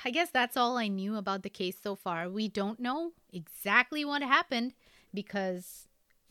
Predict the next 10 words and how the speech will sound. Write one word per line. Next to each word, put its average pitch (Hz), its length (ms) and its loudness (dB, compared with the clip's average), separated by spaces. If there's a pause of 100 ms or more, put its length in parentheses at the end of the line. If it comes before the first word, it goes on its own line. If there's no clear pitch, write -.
(280)
whatever 220 400 2
we 254 160 0
do 220 300 2
know 247 420 2 (260)
<laughs> - 340 -6
came 220 260 2
from 226 180 -2
the 208 80 -2
mind 185 500 -2
of 165 280 -8